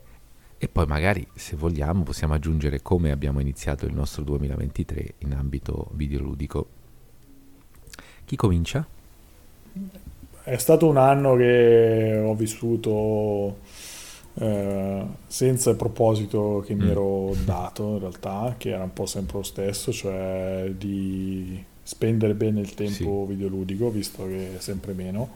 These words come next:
Speaker 2: Eh, invece ho molto spizzicato a
Speaker 1: Hai
Speaker 2: destra e a manca.
Speaker 1: sfarfallato.
Speaker 2: Chi-, eh, un po' più di quello che, che avrei voluto. Eh, quindi ci sono diverse cose che ho cominciato e non concluso.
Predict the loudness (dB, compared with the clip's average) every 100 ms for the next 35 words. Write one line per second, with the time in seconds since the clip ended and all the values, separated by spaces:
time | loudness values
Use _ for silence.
0 | -18 -20 -20 -20 -20 -14 -6 -4 0 2
1 | 2 0 0 0 0 0 2 2 4 4
2 | 4 2 4 2 2 0 0 0 -2 -6
3 | -8 -8 -6 -2 0 0 0 0 -2 -2
4 | -2 0 -2 -2 0 0 0 -2 -4 -8
5 | -12 -18 -18 -18 -14 -14 -14 -20 -20 -20
6 | -20 -20 -20 -20 -20 -18 -6 0 2 2
7 | 0 2 2 2 2 2 0 -2 -2 -4
8 | -6 -6 -6 -8 -6 -4 -2 -2 -4 -6
9 | -6 -8 -8 -16 -18 -18 -18 -20 -20 -16
10 | -8 -6 -4 -4 -6 -2 -2 0 0 0
11 | -2 -4 -2 0 4 4 4 0 4 4
12 | 6 4 2 0 0 -2 -2 -2 -2 -2
13 | -4 -4 -4 -4 -4 -2 -2 -2 -2 -4
14 | -4 -6 -4 -6 -6 -6 -8 -10